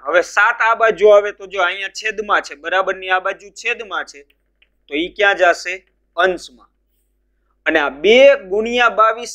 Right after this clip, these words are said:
ઈ અંશમાં છે, તો ઈ જાશે છેદમાં. બરાબર, પછી શું વધે? તો કે આર. બરાબર? હવે અહીંયા સીધો ભાગ આલે છે, બાવીસ સત્તા એકસો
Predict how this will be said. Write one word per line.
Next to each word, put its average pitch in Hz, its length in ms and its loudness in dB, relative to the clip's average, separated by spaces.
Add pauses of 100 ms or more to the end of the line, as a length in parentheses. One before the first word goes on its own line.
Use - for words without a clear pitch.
ઈ 226 220 -8
અંશમાં 240 580 -4
છે, 139 100 -18 (380)
તો 160 140 -8
ઈ 185 200 -8
જાશે 160 340 0 (540)
છેદમાં. 139 500 -6 (1700)
બરાબર, 190 680 4 (400)
પછી 185 380 -6
શું 208 240 -2
વધે? 175 280 4 (340)
તો 143 100 -18 (100)
કે 180 100 0 (420)
આર. 143 340 2 (560)
બરાબર? 277 320 2 (500)
હવે 214 180 6 (120)
અહીંયા 247 400 0
સીધો 240 340 -2 (640)
ભાગ 196 280 4
આલે 202 200 2 (160)
છે, 226 40 -10 (220)
બાવીસ 190 400 -2
સત્તા 208 340 -2 (140)
એકસો 190 340 -16